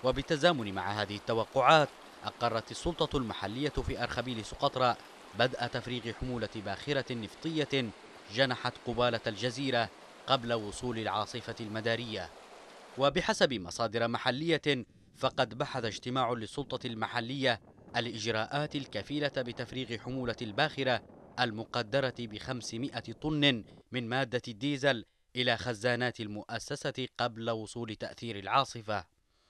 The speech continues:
ووجه الاجتماع مصنع برايم بشراء جميع الأسماك الموجودة في سفن الصيادين لتجنب تكبدهم الخسائر.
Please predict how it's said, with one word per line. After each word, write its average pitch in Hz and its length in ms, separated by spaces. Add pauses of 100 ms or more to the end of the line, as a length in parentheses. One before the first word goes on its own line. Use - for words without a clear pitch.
(160)
ووجه 120 440
الاجتماع 143 520
مصنع 120 480
برايم 127 480 (300)
بشراء 135 440
جميع 120 380
الأسماك 123 600
الموجودة 131 960 (320)
في 160 140
سفن 127 320
الصيادين 113 760 (280)
لتجنب 123 680
تكبدهم 123 840
الخسائر. 113 720